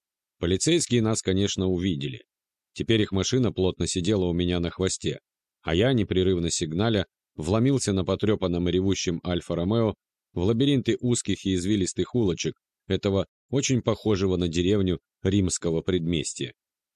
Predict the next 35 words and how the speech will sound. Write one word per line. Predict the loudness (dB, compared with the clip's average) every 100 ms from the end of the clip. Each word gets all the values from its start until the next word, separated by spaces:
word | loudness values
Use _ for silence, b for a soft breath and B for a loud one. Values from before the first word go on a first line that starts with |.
| _ _ -2
Люди, | 2 4 4 0
собаки | -2 0 2 0 0
и | 0
куры | 2 2 4
уносились | 2 2 0 2 2 0
у | 0
меня | 0 0
с | -2
пути. | -2 -2 -2 -4 -8 _ _
Бац! | -6 0 0 -2 -12 _ _ _
Правое | -2 0 2 2
зеркало | 2 0 0 0 -2
отлетело | -2 -2 0 -2
сразу. | -2 -2 -2 -4 -12 _ _ _ _
Левое | 0 2 2 0
продержалось | 0 0 0 0 0 0
на | -2
несколько | -2 -2 -4 -6 -4
секунд | -6 -4 -2 -2 0
дольше | 0 0 -2 -4 _ _
и | -4
потом | -2 0 0 0
встретило | 0 0 0 0 -2
свою | 0 0 0
торчащую | -2 -4 -2 -2 -2 -2
доску. | -2 -4 -6 -12 -20 _ _ _ _ _ _
На | 0
одном | 2 2 0
из | 0
поворотов | 0 2 2 0 -2
со | -2 -4
скрежетом | 0 0 0 0 -2
отлетел | -2 -2 0 -2 0
задний | -2 0 -2
бампер. | 0 -2 -4 -8